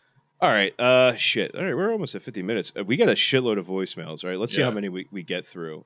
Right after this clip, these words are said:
Speaker 1: Uh,
Speaker 2: Yep.
Speaker 1: we got a couple. We have, we have a fake Tom. So there's an anti-Pope Liam who we're not
Speaker 2: Anti-Pope
Speaker 1: getting to
Speaker 2: Liam, yeah.
Speaker 1: today. So we now have anti-Pope Tom.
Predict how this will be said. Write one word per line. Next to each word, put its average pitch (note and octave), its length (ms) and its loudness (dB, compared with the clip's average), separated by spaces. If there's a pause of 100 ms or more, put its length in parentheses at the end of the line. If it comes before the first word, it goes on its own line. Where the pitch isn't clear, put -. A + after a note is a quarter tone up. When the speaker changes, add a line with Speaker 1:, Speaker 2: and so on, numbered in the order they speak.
Speaker 1:
Uh, E2 220 -12 (760)
Speaker 2:
Yep. - 120 -18 (400)
Speaker 1:
we A#2 80 -6
got C3 160 4
a G2 440 2 (120)
couple. F3 1000 -2 (720)
We G2+ 80 -12
have, F#2 280 -8
we F#2 120 -8
have E2 80 -10
a E2+ 60 -14
fake A2 320 0
Tom. G2 200 -6
So C#3+ 160 2
there's C3 220 4
an B2 80 -2
anti-Pope B2+ 720 2 (560)
Liam A2+ 420 2
who A2 100 -2
we're G2+ 140 2
not A2+ 120 6
Speaker 2:
Anti-Pope G#2+ 80 4
Speaker 1:
getting G#2+ 200 2
to G#2+ 60 -2
Speaker 2:
Liam, G#2+ 60 2
yeah. G2 60 2
Speaker 1:
today. F#2+ 440 -2
So - 120 -6
we G#2+ 140 0
now A2+ 160 2
have A2 220 -2
anti-Pope G#2+ 580 -4
Tom. F#2+ 400 -8